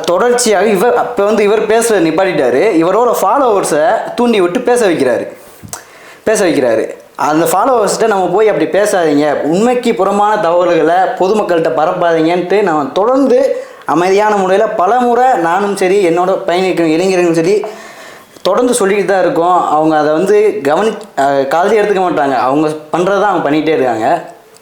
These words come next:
அதாவது, நம்ம, அது நம்ம வீட்டு பெண்கள் மேலேயும் தவறான ம-, முறையில, அஹ், தெலுங்கு பேசக்கூடிய மக்கள் ஐ டிக்கு வந்து Instagram-லையும் சரி, Facebook-லையும் சரி, தவறான முறையில பேட் கமெண்ட்ஸ் போட்டுக்கிருந்தாங்க நம்ம வீட்டு பெண்கள் மேல.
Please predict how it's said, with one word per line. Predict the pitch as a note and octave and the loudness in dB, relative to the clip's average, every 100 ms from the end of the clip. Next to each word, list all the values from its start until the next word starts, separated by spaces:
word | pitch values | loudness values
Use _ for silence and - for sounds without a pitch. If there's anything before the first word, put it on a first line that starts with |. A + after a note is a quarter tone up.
| - - - - - - - | -20 -20 -20 -20 -20 -20 -6
அதாவது, | D#3 E3+ F#3 | -2 0 2
நம்ம, | F3+ E3+ | 2 0
அது | D3+ E3+ E3+ | 2 2 2
நம்ம | E3 D#3+ | 2 2
வீட்டு | E3 F#3 F#3+ | 0 0 -2
பெண்கள் | - F#3 G#3+ A3 | -2 -2 2 2
மேலேயும் | G3+ F#3+ F#3+ G3 G3+ - - - | 2 2 2 0 -2 -4 -12 -4
தவறான | D#3 D#3+ E3 D#3+ | 0 2 2 2
ம-, | D3+ D3 | 0 0
முறையில, | D3 D#3 D#3 D#3 E3+ - - | 0 0 2 2 0 -2 -6
அஹ், | C#3+ C#3 C3+ C3 B2+ A#2+ - - - - - - | -2 0 0 0 -2 -4 -12 -20 -20 -20 -14 -4
தெலுங்கு | E3 F3 | 0 2
பேசக்கூடிய | D#3+ D#3+ C#3+ D3 C#3 | 0 0 0 0 0
மக்கள் | C3+ D3+ D3+ C3+ C3+ B2 - - - - | -2 -2 0 2 2 -2 -6 -18 -14 -4
ஐ | C#3+ | 0
டிக்கு | D#3+ D3 | 0 0
வந்து | C#3+ C#3+ E3+ - - - | 2 2 2 0 -4 -8
Instagram-லையும் | E3 D3+ D#3+ D3 C#3+ C#3+ D3 | -4 0 0 0 0 0 0
சரி, | D#3+ | 0
Facebook-லையும் | E3 D#3 D3+ D3 C3+ C3+ | 0 0 0 0 0 0
சரி, | D#3 F#3+ - - - - | 0 0 -4 -18 -20 -4
தவறான | D#3 E3 F3+ F#3 | 0 0 0 0
முறையில | E3 D#3+ D#3 F3 F3+ - - D3 | 0 0 2 2 0 -4 -8 -4
பேட் | E3 E3 | -2 0
கமெண்ட்ஸ் | D#3+ D3 - | 0 0 -2
போட்டுக்கிருந்தாங்க | D#3 D3 C#3 C3 C3 E3 | -2 -2 -2 -2 0 0
நம்ம | F3+ D3 | 0 0
வீட்டு | C#3 D#3 D3+ | 0 0 -2
பெண்கள் | C3+ D3 D#3 E3 | -2 0 0 2
மேல. | C#3+ B2 | 0 0